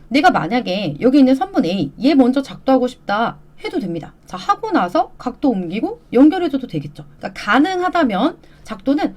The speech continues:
어, 또 다른 방법으로도 할 수 있는 거예요. 자, 그리고 마지막. 마지막에는 여기도 보면요. 지금 순서가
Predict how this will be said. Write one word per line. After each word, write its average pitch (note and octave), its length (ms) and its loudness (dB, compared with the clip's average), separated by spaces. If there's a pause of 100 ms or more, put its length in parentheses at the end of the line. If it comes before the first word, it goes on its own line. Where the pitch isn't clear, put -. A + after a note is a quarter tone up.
(140)
어, F#3+ 160 -6
또 F#4 120 -4
다른 G4+ 240 -2
방법으로도 F#3 800 -2
할 F#4+ 160 0
수 D#4 120 -6
있는 E3 220 -4
거예요. D3+ 400 -2 (400)
자, C#4+ 100 -4
그리고 F4 180 0
마지막. G3 500 -2 (1300)
마지막에는 G#3 1080 -2 (420)
여기도 C#4 340 0
보면요. G3 500 0
지금 B3+ 240 -2
순서가 B3 720 -2